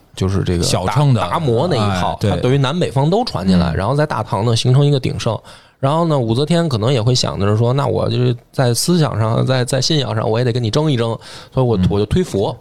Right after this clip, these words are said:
Speaker 2: 嗯。
Speaker 1: 你看通天浮屠、迦楼罗，
Speaker 2: 嗯。
Speaker 1: 这些都是佛教的形-，
Speaker 2: 嗯。
Speaker 1: 形象、意象进来的，然后在大唐产-，产生一个融合。
Speaker 2: 嗯。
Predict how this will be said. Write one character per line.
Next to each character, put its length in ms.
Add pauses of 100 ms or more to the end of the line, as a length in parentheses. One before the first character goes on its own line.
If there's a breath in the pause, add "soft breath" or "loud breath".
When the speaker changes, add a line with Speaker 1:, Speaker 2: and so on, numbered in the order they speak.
(400)
Speaker 2:
嗯。 180
Speaker 1:
你 60
看 100
通 160
天 160
浮 160
屠、 320 (160)
迦 160
楼 140
罗， 220
Speaker 2:
嗯。 60 (240 loud breath)
Speaker 1:
这 120
些 80
都 120
是 60
佛 300
教 200
的 80
形-， 240
Speaker 2:
嗯。 40
Speaker 1:
形 260
象、 180 (200)
意 180
象 260 (200)
进 200
来 120
的， 180
然 160
后 60
在 120
大 160
唐 280
产-， 200
产 140
生 140
一 20
个 80
融 240
合。 220
Speaker 2:
嗯。 240